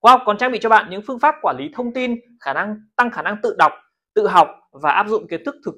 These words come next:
tế một cách dễ dàng. Hãy tham gia ngay để trải nghiệm những tiện ích vượt trội mà khóa học mang lại. Chào các bạn, hôm nay tôi sẽ giới thiệu các bạn về khóa học tuyệt chiêu đọc sách hiệu quả. Khóa học này được thiết kế đặc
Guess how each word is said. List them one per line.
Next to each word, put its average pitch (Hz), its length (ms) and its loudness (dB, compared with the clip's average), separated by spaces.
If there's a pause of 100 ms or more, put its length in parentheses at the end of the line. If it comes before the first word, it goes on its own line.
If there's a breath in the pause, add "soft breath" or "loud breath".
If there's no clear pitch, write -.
tế 139 240 -6 (320)
một 135 140 -10
cách 220 120 -4 (100)
dễ 170 180 -6
dàng. 143 280 -2 (760)
Hãy 160 140 -4
tham 175 180 -6
gia 170 120 2
ngay 165 260 -4
để 147 260 -6
trải 135 160 -6
nghiệm 151 260 -8
những 180 120 -16
tiện 220 100 -6
ích 240 200 -6
vượt 170 200 -4
trội 214 180 -2
mà - 100 -20
khóa - 180 -10
học - 140 -20
mang 151 140 -4
lại. 143 180 0 (220)
Chào 170 100 4
các 175 60 0
bạn, 185 200 8 (240)
hôm 233 80 -2
nay 247 100 2
tôi 240 120 2
sẽ 233 80 0
giới 214 140 6
thiệu 233 120 0
các 226 80 -2
bạn 214 200 2
về 147 120 -4
khóa 196 120 2
học 196 140 -12
tuyệt 175 140 -4
chiêu 202 180 -4
đọc 151 140 -6
sách 262 180 -12
hiệu 160 180 -6
quả. 151 280 0 (380)
Khóa 220 120 4
học 240 140 4
này 196 200 0
được 185 160 -4
thiết 196 200 -4
kế 190 180 0
đặc 214 160 2